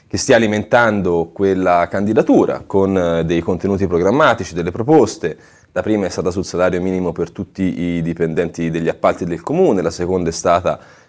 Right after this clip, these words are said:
per acquistare gli immobili dei fallimenti e metterli sul mercato a prezzi calmierati. Ce ne sono altre che usciranno nei prossimi giorni.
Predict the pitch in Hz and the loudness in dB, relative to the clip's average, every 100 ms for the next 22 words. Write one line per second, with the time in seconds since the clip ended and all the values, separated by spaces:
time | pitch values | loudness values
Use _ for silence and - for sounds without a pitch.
0 | _ 101 101 - - - 147 131 92 87 | _ 4 4 2 -4 0 4 4 4 -2
1 | 85 90 95 98 90 90 95 85 90 90 | -6 -4 0 0 0 2 2 2 0 0
2 | 85 - 85 92 90 87 82 92 87 - | -2 -2 -2 0 0 -2 -4 -4 -4 -2
3 | 92 92 87 85 - 85 82 82 82 90 | 0 0 -2 -8 -4 -4 -4 -6 -6 -6
4 | - 82 90 127 135 98 90 104 101 - | -8 -8 -4 -2 0 -2 -2 -2 0 0
5 | 98 107 101 - 85 95 90 - - _ | 4 4 2 0 0 2 0 -4 -20 _
6 | - - 107 107 101 95 101 - 123 147 | -6 0 2 4 2 2 0 0 2 4
7 | 190 143 98 90 | 6 6 4 -4